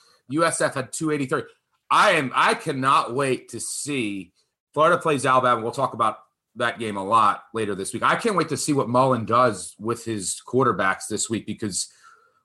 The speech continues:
look, we told, we told you about this kid Richardson last week on the podcast. He had three pass attempts for a hundred fifty-two yards and two touchdowns.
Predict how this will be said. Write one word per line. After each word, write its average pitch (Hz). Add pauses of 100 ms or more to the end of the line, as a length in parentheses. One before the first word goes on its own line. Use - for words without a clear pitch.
(240)
look, 131
we 127
told, 147
we 151
told 170
you 151
about 131
this 113
kid 131
Richardson 156
last 135
week 143
on 123 (380)
the 131
podcast. 147 (420)
He 196
had 202 (180)
three 170
pass 160
attempts 110
for 120
a 107
hundred 160
fifty-two 143
yards 113
and 123
two 160
touchdowns. 113